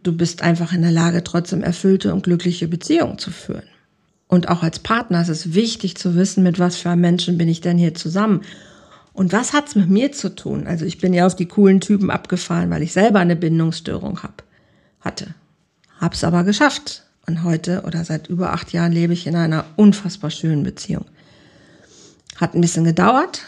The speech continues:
hat mich auch viel Arbeit gekostet, aber ich bin mir immer mehr auf die Schliche gekommen in all den Jahren und hab auch irgendwann gemerkt, okay, es hat,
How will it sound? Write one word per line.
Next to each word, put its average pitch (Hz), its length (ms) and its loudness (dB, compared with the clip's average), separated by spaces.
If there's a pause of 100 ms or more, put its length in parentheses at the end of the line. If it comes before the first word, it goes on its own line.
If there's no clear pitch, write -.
hat - 160 -12
mich - 180 -8
auch 277 120 0
viel 262 240 -4
Arbeit 220 380 2
gekostet, 202 760 -2 (200)
aber 185 500 -4 (200)
ich - 360 -10 (240)
bin 220 360 4
mir 226 300 4
immer 240 240 0
mehr 233 220 0
auf 226 80 -6
die 233 120 -6
Schliche 302 360 0
gekommen 170 440 2
in 160 100 2
all 160 200 2
den 165 160 0
Jahren 156 360 -2
und 175 220 -4
hab 175 140 -8
auch - 120 -8
irgendwann 196 400 2
gemerkt, 190 520 2
okay, 202 240 -8
es - 160 -6
hat, - 180 -12